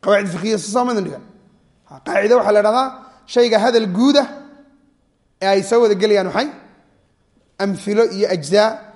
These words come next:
iyo juz'iyaad fara badani. Marka qawaacid baa lagu siinayaa fil cilmi oo aad ku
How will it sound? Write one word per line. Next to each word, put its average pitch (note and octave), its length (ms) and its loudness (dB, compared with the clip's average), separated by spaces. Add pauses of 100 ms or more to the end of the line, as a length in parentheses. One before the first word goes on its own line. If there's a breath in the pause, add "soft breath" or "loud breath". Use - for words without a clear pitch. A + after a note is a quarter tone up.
(100)
iyo F#3+ 160 -6
juz'iyaad G3+ 560 -2 (580)
fara F3 160 0
badani. D3+ 260 -6 (420 soft breath)
Marka C4 180 0
qawaacid D4 460 2
baa D4 120 2
lagu C4 180 -4
siinayaa A#3 400 -4
fil A#3+ 200 -6
cilmi B3+ 360 -2 (1040)
oo A#3+ 140 4
aad G#3+ 300 2
ku D4+ 100 -8